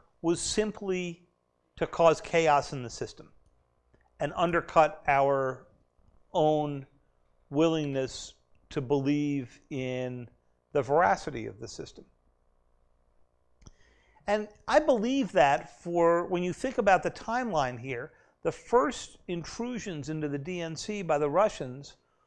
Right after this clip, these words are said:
were in the summer of twenty fifteen. Well, that's when Donald Trump was coming down the escalator at Trump Tower,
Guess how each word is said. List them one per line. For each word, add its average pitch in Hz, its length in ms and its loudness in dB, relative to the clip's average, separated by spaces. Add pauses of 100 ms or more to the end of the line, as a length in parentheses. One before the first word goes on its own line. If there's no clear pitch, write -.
(160)
were 185 80 -4
in 190 80 -2
the 180 80 -4
summer 220 400 0
of 208 100 -4
twenty 202 280 -4
fifteen. 202 580 -10 (1200)
Well, 160 100 -2
that's 262 240 6
when 349 140 0
Donald 240 320 2
Trump 220 320 -2
was 175 100 -6
coming 190 320 -6
down 175 220 -2
the 156 140 0
escalator 135 600 0
at 131 120 -8
Trump 147 280 -2
Tower, 170 520 0